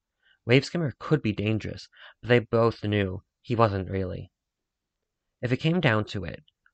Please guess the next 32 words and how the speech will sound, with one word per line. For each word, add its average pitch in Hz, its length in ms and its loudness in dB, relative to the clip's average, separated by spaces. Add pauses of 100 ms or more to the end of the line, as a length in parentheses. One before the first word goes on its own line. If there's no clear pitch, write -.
(100)
he 123 140 0
would 131 120 4
try 117 220 2
to 117 100 -2
defend 107 440 -4
Pana, 92 400 -10 (580)
but 123 120 4
for 131 140 4
all 123 240 4
of 117 60 2
his 117 140 -2
claws 107 560 2
and 101 160 -6
spikes - 640 -4
and 110 100 -2
the 104 60 2
ability 104 460 0
to 104 80 -2
breathe 104 340 0
fire, 95 560 -6 (500)
he 123 160 0
was 127 120 2
still 104 420 4
only 107 180 2
the 101 120 -4
third 104 360 0
most 113 260 -4
deadly 95 340 -4
entity 95 560 -10 (340)
in 104 140 0
this 98 160 -4
cave. 98 480 -8